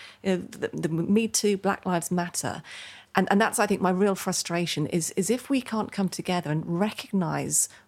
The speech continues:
all of these opportunities and support them to deliver what they, you know, all that they can deliver,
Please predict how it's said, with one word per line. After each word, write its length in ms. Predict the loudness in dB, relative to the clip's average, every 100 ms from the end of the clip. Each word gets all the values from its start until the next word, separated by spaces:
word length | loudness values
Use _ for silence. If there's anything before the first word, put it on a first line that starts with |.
| _ 2
all 200 | 4 4
of 80 |
these 180 | 0 0
opportunities 960 | -2 -4 -2 0 0 -4 -8 -8 -2 -4 -4 -8 0
and 140 | 2
support 540 | 2 2 2 2 0
them 380 | -2 -2 -2 -6 -2
to 120 | 2
deliver 540 | 2 2 0 0 -4
what 200 | -4 -4
they, 180 | -2 -2
you 80 | 0
know, 60 | 2
all 140 | 2
that 140 | 0 -4
they 100 | -4
can 220 | 0 -2
deliver, 580 | 0 0 0 -2 -6